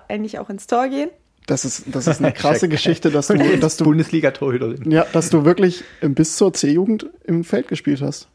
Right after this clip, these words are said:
Speaker 1: Ja, und, ähm, beim S C March dann bin ich dann nach einem halben Jahr ins Tor gewechselt, weil dann klar war, dass ich zum S C wechsle. Dann hieß es nur, du kommst als Torhüterin oder gar nicht.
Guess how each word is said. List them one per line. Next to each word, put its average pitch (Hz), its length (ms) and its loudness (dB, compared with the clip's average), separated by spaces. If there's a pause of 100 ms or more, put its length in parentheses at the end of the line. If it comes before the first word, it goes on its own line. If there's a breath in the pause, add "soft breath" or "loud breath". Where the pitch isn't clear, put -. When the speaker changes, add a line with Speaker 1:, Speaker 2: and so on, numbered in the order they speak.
Speaker 1:
Ja, 233 320 -2
und, 220 260 -6 (320)
ähm, 214 240 -4
beim 214 200 -8
S 226 200 -12
C 214 100 -10
March 220 340 -8
dann 254 340 -6 (560 soft breath)
bin 226 80 -4
ich 226 160 -6
dann 220 360 -4
nach 214 200 -8
einem 214 160 -6
halben 214 200 -4
Jahr 214 220 -6
ins 208 160 -12
Tor 226 180 -8
gewechselt, 247 640 -8
weil 214 200 -6
dann 214 240 -8
klar 214 240 -8
war, 220 100 -6
dass 208 220 -12
ich - 100 -20
zum 190 140 -12
S - 180 -10
C 214 140 -10
wechsle. 226 480 -6
Dann 196 160 -8
hieß 214 240 -10
es 208 120 -12
nur, 220 280 -4
du - 180 -12
kommst 202 240 -6
als - 180 -8
Torhüterin 226 480 -4
oder 190 220 -8
gar 220 220 -6
nicht. 302 220 -8